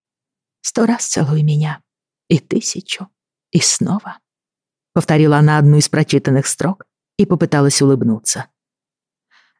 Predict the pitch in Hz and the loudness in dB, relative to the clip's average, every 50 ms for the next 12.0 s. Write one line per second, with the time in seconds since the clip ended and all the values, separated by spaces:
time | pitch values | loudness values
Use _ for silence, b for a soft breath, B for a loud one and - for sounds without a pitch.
0 | _ - 247 277 285 277 254 - 208 214 202 202 214 202 147 170 170 - - 135 | _ 0 0 0 2 -2 -2 0 2 4 4 4 6 4 4 2 0 -2 -2 -4
1 | 131 135 127 117 117 117 - _ - - - _ _ _ _ _ _ _ _ _ | -4 -6 -8 -12 -14 -16 -18 _ -20 -20 -20 _ _ _ _ _ _ _ _ _
2 | - - 302 277 - - 262 240 233 233 240 214 - 147 143 143 131 147 143 - | -4 -2 -2 -2 0 2 2 4 4 4 2 0 0 0 0 2 2 0 0 0
3 | 139 151 156 151 156 - - 170 - - - - 170 170 - - _ _ _ _ | -2 0 0 -2 -2 -2 -4 -4 -4 -4 -6 -6 -8 -8 -8 -10 _ _ _ _
4 | _ _ _ _ _ _ _ _ _ _ _ _ _ _ _ _ _ _ - 147 | _ _ _ _ _ _ _ _ _ _ _ _ _ _ _ _ _ _ -6 -6
5 | 127 - - - - _ _ _ _ _ _ _ _ _ _ _ _ _ - 185 | -6 -6 -14 -18 -20 _ _ _ _ _ _ _ _ _ _ _ _ _ 0 2
6 | 196 208 - 196 208 - - 120 - - - - - - - - - - _ _ | 2 4 4 2 0 0 0 -6 -8 -10 -8 -8 -8 -8 -8 -10 -10 -12 _ _
7 | _ _ _ _ _ _ _ _ - - - 165 139 143 127 127 123 123 127 127 | _ _ _ _ _ _ _ _ -6 -4 -2 0 -2 0 -2 -2 -2 -4 -6 -6
8 | - 117 131 - - _ _ _ _ _ _ _ _ _ _ _ _ _ - - | -6 -8 -8 -10 -12 _ _ _ _ _ _ _ _ _ _ _ _ _ 0 0
9 | 202 - 202 190 - 202 - - 180 185 180 - - - 160 151 135 139 143 135 | 2 2 2 2 2 0 0 2 2 2 2 0 0 0 0 0 2 2 0 2
10 | 123 147 151 160 165 175 165 - _ _ _ _ - 202 - 180 170 165 - 160 | 2 2 2 4 2 0 0 -2 _ _ _ _ -4 -2 0 0 0 2 2 4
11 | 151 151 147 - 147 143 - - 120 113 - - - 127 - - - - 127 - | 4 4 2 2 -2 -4 -4 -4 -4 -4 -4 -4 -6 -8 -6 -6 -8 -8 -10 -16